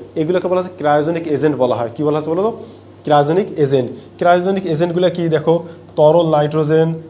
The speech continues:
তরল আর্গন গ্যাস, তারপর হচ্ছে তরল কার্বন ডাই অক্সাইড, তারপর ডাইমিথাইল ইথার, প্রোপেন, নাইট্রাস অক্সাইড, তারপর হচ্ছে ইথাল ক্লোরাইড, ফ্লোরিনেট, হাইড্রোকার্বন, এগুলো একটু মনে রাখবা, ঠিক আছে? এগুলাকে, এগুলো এমসিকিউর জন্য খুবই গুরুত্বপূর্ণ।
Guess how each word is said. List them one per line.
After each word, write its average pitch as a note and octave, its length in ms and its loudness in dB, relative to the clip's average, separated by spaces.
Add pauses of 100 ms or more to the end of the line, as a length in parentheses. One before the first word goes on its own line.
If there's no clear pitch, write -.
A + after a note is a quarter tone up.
(160)
তরল D3+ 280 2
আর্গন C#3+ 400 0
গ্যাস, C#3+ 400 2 (280)
তারপর D3 240 0
হচ্ছে D3+ 240 -6
তরল D3+ 240 0
কার্বন D3 420 2
ডাই D3 260 4
অক্সাইড, D3 420 2 (320)
তারপর C#3+ 180 -2
ডাইমিথাইল D3 560 0
ইথার, C#3+ 420 0
প্রোপেন, D3+ 420 0 (280)
নাইট্রাস C#3+ 460 -2
অক্সাইড, D3 440 0 (420)
তারপর D3 220 -2
হচ্ছে D3 200 -6
ইথাল D3+ 280 0
ক্লোরাইড, D3 440 2
ফ্লোরিনেট, D3+ 600 0 (300)
হাইড্রোকার্বন, C#3+ 540 0
এগুলো E3 240 -4
একটু E3+ 120 -4
মনে C#3+ 180 2
রাখবা, A#2+ 400 0
ঠিক D3 80 -4
আছে? D#3 280 0 (280)
এগুলাকে, E3 340 -2
এগুলো E3 340 0
এমসিকিউর D#3+ 320 -2
জন্য F3 100 2
খুবই E3 240 0
গুরুত্বপূর্ণ। C3+ 680 0